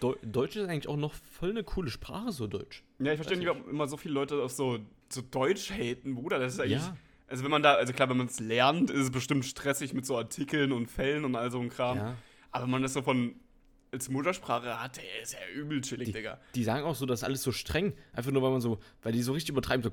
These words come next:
Speaker 1: Krankenhaus.
Speaker 2: Ja,
Speaker 1: Alter,
Speaker 2: ist so.
Speaker 1: Bruder, Bruder.
Speaker 2: <laughs> Niemand sagt
Speaker 1: Schmetterling.
Speaker 2: Krankenhaus, so geht der.
Speaker 1: Bruder. Das
Speaker 2: Und so
Speaker 1: ist
Speaker 2: durch
Speaker 1: einfach, hä?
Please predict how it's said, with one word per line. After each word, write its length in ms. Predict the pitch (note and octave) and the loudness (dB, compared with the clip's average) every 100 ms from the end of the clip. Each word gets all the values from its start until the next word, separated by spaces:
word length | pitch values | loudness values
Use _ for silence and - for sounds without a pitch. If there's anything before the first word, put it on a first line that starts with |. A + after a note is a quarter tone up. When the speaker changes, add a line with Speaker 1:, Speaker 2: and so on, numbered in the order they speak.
| - | -2
Speaker 1:
Krankenhaus. 1000 | - C3+ - - B2 - G#2+ G2+ - - - | 8 8 8 0 -2 -4 -4 -2 -2 -4 -6
Speaker 2:
Ja, 200 | B2 C#3+ | 0 6
Speaker 1:
Alter, 140 | F#3 F#3 | 8 8
Speaker 2:
ist 160 | G#3 | 6
so. 140 | G3+ C3 | 2 2
Speaker 1:
Bruder, 220 | A2+ G#2+ - - - | 0 0 -8 -18 -6
Bruder. 360 | A#2 A#2+ D3+ - | -2 0 -2 -4
Speaker 2:
<laughs> 120 | - - | -10 -4
Niemand 480 | D#3 G#3+ B3+ G3+ | 4 6 6 6
sagt 200 | F#3+ F3+ | 6 4
Speaker 1:
Schmetterling. 600 | - - G3 - - - - | 4 6 10 10 10 4 4
Speaker 2:
Krankenhaus, 340 | C#3 C3 C3 | 2 -2 -6
so 60 | B2+ | -4
geht 200 | B2+ D#3 | -2 0
der. 60 | C3+ | 2
Speaker 1:
Bruder. 240 | A2+ - - - - - - - - - - - - - | 2 2 -6 -14 -12 -12 -14 -16 -16 -18 -20 -20 -10 -2
Das 100 | C#3 | 2
Speaker 2:
Und 80 | |
so 60 | C3+ | 4
Speaker 1:
ist 40 | D#3 D3 - | 4 4 2
Speaker 2:
durch 40 | |
Speaker 1:
einfach, 120 | G2+ F3 | -2 0
hä? 240 | C#3+ | 0